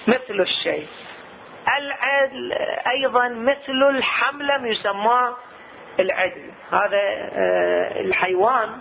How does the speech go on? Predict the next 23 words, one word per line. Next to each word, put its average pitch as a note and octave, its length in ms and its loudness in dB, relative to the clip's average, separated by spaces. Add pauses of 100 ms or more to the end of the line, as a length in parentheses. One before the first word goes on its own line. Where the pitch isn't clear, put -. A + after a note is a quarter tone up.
(120)
أجلكم F3+ 460 0
الله F3 200 2
عندما F3 420 0
يخلون F3+ 400 0
عليه، - 380 0 (760)
كل C#4 260 4
واحد B3+ 540 0 (220)
من A#3+ 380 0
هذا A#3 400 2
يسمى A3+ 380 0 (120)
عدل F3+ 280 -2
الآخر، D#3+ 480 -2
هذا D#3 260 0
اللي - 140 -2
يخلون - 340 -4
به D#2+ 100 -4
مثلا D#2+ 340 -8 (680)
فواكه F3+ 540 2
شيء E3 260 -4
ما D#3 200 -2
أشبه. - 300 -4 (1400)
عرفتوا E3 280 2
شلون؟ C4 280 0